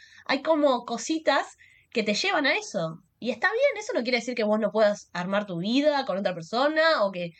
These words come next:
sigas enganchada o que sigas, tipo, no sé, resentida, ni mucho menos. Es como,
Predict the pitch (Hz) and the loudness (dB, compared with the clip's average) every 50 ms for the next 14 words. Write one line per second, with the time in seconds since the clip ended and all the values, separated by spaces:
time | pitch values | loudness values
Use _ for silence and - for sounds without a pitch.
0 | - _ _ - 220 226 226 220 202 190 175 170 185 - 269 277 311 320 339 320 | -20 _ _ -6 -2 -2 -2 -2 -2 -6 -6 -6 -4 -2 0 2 2 2 2 2
1 | 294 302 302 294 262 202 180 196 175 165 - 220 226 226 214 214 214 _ _ _ | 4 2 2 2 2 0 0 -2 -8 -14 -8 -4 0 2 2 2 0 _ _ _
2 | _ _ _ _ - - - 180 170 160 160 165 170 165 160 156 - - 254 240 | _ _ _ _ -20 -14 -10 -10 -8 -6 -4 -4 -4 -6 -8 -6 -2 0 0 2
3 | 208 196 185 170 185 180 202 220 - 349 415 302 247 233 262 330 - - 302 311 | 0 -2 -4 -8 -8 -8 -8 -6 -4 -2 0 0 0 0 -2 -4 -4 -2 -2 0
4 | 440 523 466 240 - - - - - 262 240 208 190 180 - | 0 0 0 -2 -6 -8 -8 -6 -4 -2 0 0 0 -2 -4